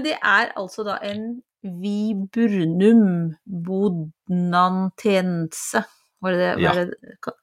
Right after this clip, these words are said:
Speaker 1: kan du si det litt fortere?
Speaker 2: Ja, Viburnum bodnantense.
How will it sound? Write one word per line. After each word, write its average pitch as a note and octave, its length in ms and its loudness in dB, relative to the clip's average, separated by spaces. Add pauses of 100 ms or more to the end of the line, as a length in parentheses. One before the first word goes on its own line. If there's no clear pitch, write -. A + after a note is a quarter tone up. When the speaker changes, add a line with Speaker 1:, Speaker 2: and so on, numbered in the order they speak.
Speaker 1:
kan G#3 100 0
du F#3 80 0
si - 160 0
det F3 80 -2
litt - 80 -4
fortere? F#3 320 -2 (480)
Speaker 2:
Ja, B2 240 4
Viburnum A#2 760 2
bodnantense. A2 880 0